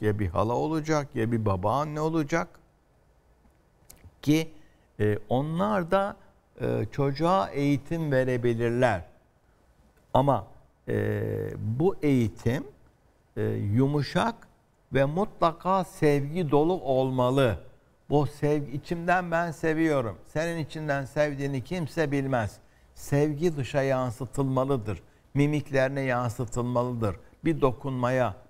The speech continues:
bir tebessüme, bir övgüye, çocuğu kucağına alıp saçını okşamaya kadar varacak derecede,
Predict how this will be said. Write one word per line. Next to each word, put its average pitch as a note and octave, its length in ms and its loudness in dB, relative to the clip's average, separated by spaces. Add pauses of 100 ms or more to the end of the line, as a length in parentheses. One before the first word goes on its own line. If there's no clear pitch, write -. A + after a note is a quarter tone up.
bir D3 100 -2
tebessüme, B2 840 0 (240)
bir D3+ 260 2
övgüye, B2 680 2 (1800)
çocuğu D3 420 0
kucağına B2+ 460 -2
alıp C#3 280 -2
saçını C3 440 -2
okşamaya C3 680 -2
kadar G2+ 340 -4
varacak G#2+ 640 -2
derecede, G2 640 -4